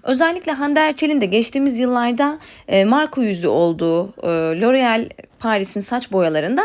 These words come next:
beş nokta on beşi kullandığı biliniyor. E, o da çok severek kullanıyormuş. Ama ben internette yaptığım, gerçek kullanıcıların,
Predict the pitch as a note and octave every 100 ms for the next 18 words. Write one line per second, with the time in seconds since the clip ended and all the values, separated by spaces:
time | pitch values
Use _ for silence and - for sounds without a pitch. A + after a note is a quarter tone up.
0 | A4 - - D#4+ C#4+ B3+ B3+ C4+ C#4 B3
1 | F#3+ F#3+ - A#3+ F3+ G#3+ E4 D4+ C#4 C4
2 | A#3+ A3 E4 - - - - G3+ B3+ B3
3 | G#3+ - F3+ F3 F3 - F3+ E3+ E3 A#3+
4 | E4 - - E4 B3+ D#4+ E4 D#4 D#4 C#4+
5 | C#4+ D#4 C4+ - D4 D#4 A#3 A3+ - -
6 | A#3 F3+ E3+ E3+ D#3+ D3 F3